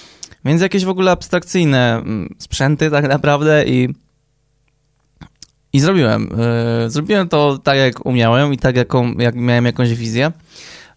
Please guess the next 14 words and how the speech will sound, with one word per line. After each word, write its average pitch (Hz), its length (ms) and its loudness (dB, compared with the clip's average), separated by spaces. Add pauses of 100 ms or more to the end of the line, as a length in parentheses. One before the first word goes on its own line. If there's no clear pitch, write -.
(160)
Y, 135 400 2 (280)
nie 147 180 2
zapomnę 175 400 2
do 156 120 0
dzisiaj 131 380 0
tego 127 260 0
takiego 135 340 -2
uczucia, 135 440 0
że 123 120 2
ma-, 131 260 4 (640)
ja 165 180 2
w 185 60 -4
ogóle 165 260 0
na 160 140 0